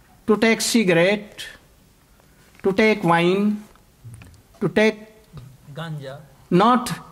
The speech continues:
Speaker 1: all these things, but very attracted to ganja and bhang and drugs. This will lead a, certainly to a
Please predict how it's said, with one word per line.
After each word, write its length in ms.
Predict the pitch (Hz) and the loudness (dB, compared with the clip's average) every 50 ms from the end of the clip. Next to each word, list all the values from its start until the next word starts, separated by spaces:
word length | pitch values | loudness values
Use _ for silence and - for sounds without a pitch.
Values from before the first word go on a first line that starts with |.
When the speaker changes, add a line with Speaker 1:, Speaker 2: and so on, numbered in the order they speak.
| - - - | -20 -6 0
Speaker 1:
all 180 | - 202 240 247 | 2 2 4 4
these 240 | 214 214 196 180 185 | 4 4 2 2 2
things, 340 | - 170 151 156 175 208 233 - - - - - 240 | 0 0 0 0 0 -2 -6 -10 -14 -16 -6 -2 0
but 120 | 247 233 214 220 | 0 2 2 2
very 240 | 247 240 233 214 208 202 | 2 4 4 4 2 2
attracted 460 | 196 - 220 202 208 - 208 196 202 | 2 0 0 0 0 -2 -2 0 0
to 80 | 190 175 151 | 0 0 2
ganja 260 | 180 175 185 170 170 175 165 | 2 2 2 2 2 2 2
and 200 | 156 147 139 127 127 | 2 2 2 2 2
bhang 320 | 165 160 160 170 190 208 226 240 - - 165 - 165 151 - - - - - - - - - - - - - - - - - - - - - - - 180 | 2 2 2 2 2 2 0 0 -2 -6 -14 -16 -16 -18 -18 -20 -20 -20 -20 -20 -20 -20 -20 -20 -20 -20 -20 -20 -20 -20 -20 -20 -20 -20 -8 -2 0 2
and 320 | 180 170 165 151 139 123 131 | 4 4 2 2 0 0 0
drugs. 680 | 156 185 202 208 208 208 - - - - - - - - - - - - _ _ _ _ _ - - - 190 156 - - _ - - 170 214 - - - - _ _ _ _ _ _ _ _ _ _ _ _ _ _ _ _ _ _ _ _ - - - - | 2 2 4 2 2 0 -2 -4 -4 -6 -8 -10 -14 -16 -20 -20 -20 -20 _ _ _ _ _ -20 -20 -20 -20 -20 -20 -20 _ -12 -12 -12 -12 -14 -18 -20 -20 _ _ _ _ _ _ _ _ _ _ _ _ _ _ _ _ _ _ _ _ -20 -20 -8 -2
This 240 | 165 196 254 233 240 | 0 2 4 4 4
will 140 | 254 254 240 233 | 4 4 4 4
lead 160 | 247 247 220 233 | 4 4 2 2
a, 300 | 240 233 233 - - - | 2 0 -2 -6 -12 -10
certainly 560 | 180 - - 269 285 254 247 254 247 233 220 214 | -4 0 2 2 2 2 2 2 2 2 2 2
to 120 | 214 214 | 2 2
a 340 | 202 190 180 180 156 135 - | 2 2 2 2 0 -4 -6